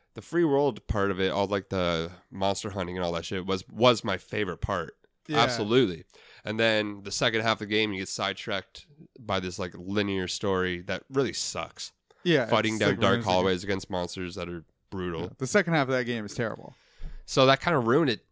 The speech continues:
Speaker 1: to the point where I don't really wanna go back and do the monster hunting and all that shit that I, that made me really love the game when I first started playing it.
Speaker 2: Yeah. It's, I'm,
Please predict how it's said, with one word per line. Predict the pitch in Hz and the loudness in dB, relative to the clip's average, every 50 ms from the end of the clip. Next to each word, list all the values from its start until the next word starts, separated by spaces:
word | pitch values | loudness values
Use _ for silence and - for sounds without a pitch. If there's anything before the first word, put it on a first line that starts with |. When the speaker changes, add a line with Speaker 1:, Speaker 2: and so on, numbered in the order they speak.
| _ | _
Speaker 1:
to | - 110 | -16 -14
the | 110 | -10
point | - 123 131 139 113 | -6 -4 -4 -2 0
where | 101 98 | 0 0
I | 95 104 | 0 2
don't | 107 104 104 | 0 0 0
really | 104 104 | 0 0
wanna | 98 98 95 92 | -2 -2 -2 -4
go | 92 95 | -4 -4
back | 92 101 107 107 92 85 - _ - - | -4 -2 -2 -4 -4 -6 -12 _ -18 -16
and | 90 85 82 82 82 90 | -14 -12 -12 -12 -14 -12
do | 92 101 | -10 -8
the | 90 92 | -6 -6
monster | 90 87 85 85 - - 85 | -4 -4 -4 -6 -6 -10 -10
hunting | 90 92 85 85 87 | -8 -6 -6 -6 -4
and | 87 87 | -4 -4
all | 87 | -4
that | 87 87 87 | -4 -4 -4
shit | - - 95 80 | -6 -6 -6 -6
that | 92 90 90 | -6 -4 -4
I, | 87 87 87 - _ _ _ _ | -4 -4 -6 -8 _ _ _ _
that | - 98 95 | -8 -6 -6
made | 95 101 104 107 104 | -4 -2 -2 -2 -2
me | 101 95 92 87 - - - 87 90 | -4 -6 -10 -12 -14 -20 -20 -10 -6
really | 101 110 107 95 | -4 -2 -2 -4
love | 85 87 95 127 117 | -2 0 0 0 0
the | 113 101 | -2 -4
game | 92 90 87 82 | -6 -6 -6 -4
when | 85 82 | -6 -6
I | 82 | -6
first | - 95 90 - | -6 -8 -8 -6
started | - 101 90 82 | -6 -6 -6 -6
playing | - 90 98 98 87 76 | -6 -6 -6 -6 -6 -8
it. | 62 - - _ _ | -12 -16 -20 _ _
Speaker 2:
Yeah. | - 147 143 135 131 127 123 113 - _ _ _ _ _ - | -2 0 2 2 2 0 -2 -4 -6 _ _ _ _ _ -4
It's, | 156 156 - - | -4 -4 -2 -2
I'm, | 196 156 160 160 170 175 | -2 0 0 0 0 -2